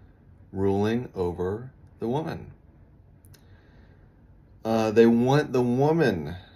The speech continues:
to rule over the men. Isaiah three twelve, God says this about his people. "As for my people, children are their oppressors, and women rule over them.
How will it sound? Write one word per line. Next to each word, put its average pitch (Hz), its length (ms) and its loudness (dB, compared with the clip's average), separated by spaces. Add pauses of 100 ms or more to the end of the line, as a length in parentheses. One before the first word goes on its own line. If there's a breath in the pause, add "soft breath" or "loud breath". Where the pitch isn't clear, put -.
(360 loud breath)
to 117 180 -6
rule 110 280 2
over 98 280 0
the 95 80 -4
men. 85 400 -4 (500 loud breath)
Isaiah 95 540 0
three 92 400 -8
twelve, 90 640 -8 (680)
God 85 300 -6
says 87 400 -8
this 98 240 -8
about 87 240 -2
his 85 160 -8
people. 98 480 -8 (680 soft breath)
"As 117 220 6
for 127 140 -2
my 117 240 6
people, 117 480 2
children 175 560 4
are 110 240 2
their 107 240 4
oppressors, 95 840 -4
and 101 400 -4
women 131 640 0 (420 soft breath)
rule 107 1000 0
over 107 340 4
them. 82 420 -4